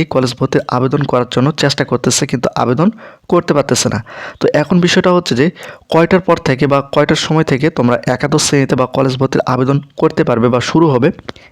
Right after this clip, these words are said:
এই ভিডিওর মাধ্যমে বিস্তারিত জানাবো, যেটা এই বিষয়ে শিক্ষা বোর্ড থেকে একটা নোটিশ প্রকাশিত করছে বা নোটিশ আকারে জানিয়ে দিয়েছে। তো তোমাদের মধ্যে অনেক শিক্ষার্থী কিন্তু এখানে সাইন আপ করছে এবং তাদের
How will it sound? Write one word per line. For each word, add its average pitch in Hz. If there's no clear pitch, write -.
এই 139
ভিডিওর 135
মাধ্যমে 135
বিস্তারিত 135
জানাবো, 127
যেটা 131
এই 135
বিষয়ে 151
শিক্ষা 151
বোর্ড 135
থেকে 139
একটা -
নোটিশ 139
প্রকাশিত 139
করছে 131
বা 151
নোটিশ -
আকারে 131
জানিয়ে 131
দিয়েছে। 127
তো -
তোমাদের 160
মধ্যে 175
অনেক 160
শিক্ষার্থী 165
কিন্তু 156
এখানে 143
সাইন 139
আপ 139
করছে 131
এবং 135
তাদের 131